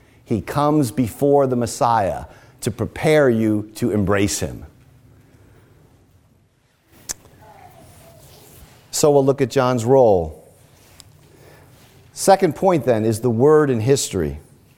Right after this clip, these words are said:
So what does Luke do? Now, now here we're gonna turn to the text proper in Luke chapter three. Luke's a physician. He's also an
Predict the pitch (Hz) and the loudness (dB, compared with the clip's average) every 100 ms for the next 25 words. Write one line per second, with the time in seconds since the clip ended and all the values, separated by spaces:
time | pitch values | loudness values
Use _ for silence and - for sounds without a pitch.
0 | _ _ _ - 190 311 285 220 240 - | _ _ _ 0 4 4 4 2 2 2
1 | 196 160 160 175 202 185 202 185 151 127 | 2 4 4 4 4 4 4 4 2 0
2 | - 175 147 113 - 160 - - 147 120 | 0 0 0 -2 0 0 0 0 2 2
3 | - 90 87 - _ _ _ - 107 110 | 2 -2 -4 -18 _ _ _ -6 0 2
4 | 123 - 131 110 - 101 - 117 101 85 | 2 0 0 0 -2 -10 -2 2 2 0
5 | - - - 175 247 - 240 220 151 208 | -10 -12 0 2 2 2 2 2 2 2
6 | 233 254 285 - _ _ _ _ _ _ | 2 -4 -4 -12 _ _ _ _ _ _
7 | _ _ - - - - - 170 151 175 | _ _ -20 -20 -20 -20 -4 0 4 6
8 | 196 214 180 | 6 4 2